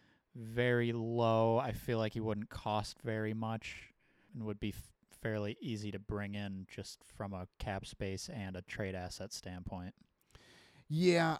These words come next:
Speaker 2: I just, I don't have the sense that wa-, the Capitals are gonna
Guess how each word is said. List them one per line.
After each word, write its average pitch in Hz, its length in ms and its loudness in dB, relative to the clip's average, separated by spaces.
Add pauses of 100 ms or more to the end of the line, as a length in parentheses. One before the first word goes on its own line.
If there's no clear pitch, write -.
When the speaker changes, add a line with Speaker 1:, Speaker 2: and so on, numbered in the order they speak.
Speaker 2:
I 170 480 -2 (440)
just, 160 340 -2
I 147 160 0
don't 175 180 2
have 151 240 -2
the 131 80 -6
sense 123 320 -6
that 117 160 -2
wa-, 110 200 0 (140)
the 120 140 -2
Capitals 107 580 -2
are 113 100 -2 (200)
gonna 107 280 -2